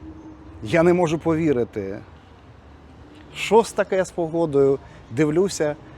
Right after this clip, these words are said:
нормальні люди в футболках ходять. Це я спеціально розганяю зиму. Я вже другий день ходжу у футболці, тому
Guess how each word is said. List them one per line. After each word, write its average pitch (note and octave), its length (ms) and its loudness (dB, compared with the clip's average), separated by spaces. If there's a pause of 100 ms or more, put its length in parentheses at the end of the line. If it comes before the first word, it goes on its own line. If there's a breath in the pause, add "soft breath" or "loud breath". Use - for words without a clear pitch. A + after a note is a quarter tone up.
(460 loud breath)
нормальні E3+ 540 6
люди D3+ 360 0
в B2 40 -6
футболках D#3+ 580 0
ходять. C#3 520 -2 (840)
Це C3+ 180 -2
я C3 400 2
спеціально B2+ 680 -2 (340 loud breath)
розганяю D3+ 1120 2 (160)
зиму. F3 580 2 (280 loud breath)
Я C#3+ 100 4
вже C#3 180 0
другий D3+ 320 2
день C3 280 0 (160)
ходжу B2 240 -4
у A2+ 40 -6
футболці, B2 640 -2 (500 loud breath)
тому C3 340 -2